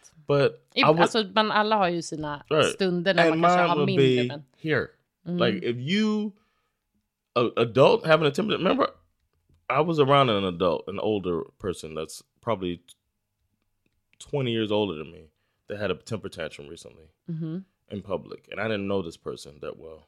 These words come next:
Speaker 2: Ja, just det. Mm.
Speaker 1: And I had no patience for this at
Speaker 2: Mm.
Speaker 1: all. Because I feel like as an adult, you figure these things out. And it was just like, it was a crazy situation we were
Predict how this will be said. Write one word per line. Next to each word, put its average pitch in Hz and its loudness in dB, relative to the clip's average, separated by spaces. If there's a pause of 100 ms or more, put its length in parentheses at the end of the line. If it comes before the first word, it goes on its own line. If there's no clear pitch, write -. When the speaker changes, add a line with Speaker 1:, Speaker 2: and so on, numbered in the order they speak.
(120)
Speaker 2:
Ja, 202 0
just 285 -2
det. - -10
Mm. 233 -2 (220)
Speaker 1:
And 104 -6
I 123 4 (440)
had 123 -4
no 113 2
patience 143 -2
for 69 -8
this - -12 (100)
at 92 -2
Speaker 2:
Mm. 110 2
Speaker 1:
all. 85 -2 (200)
Because 104 -6
I 113 0
feel 110 -2
like 107 0
as 101 -2
an 101 -6
adult, 107 -2
you 113 -8
figure 104 -4
these 101 -2
things 104 -2
out. 110 0 (440)
And 107 -4
it 110 0
was 98 -2
just 98 -6
like, 90 0 (360)
it - -2
was 110 2
a 101 2
crazy 123 0
situation 123 0
we 107 0
were 90 0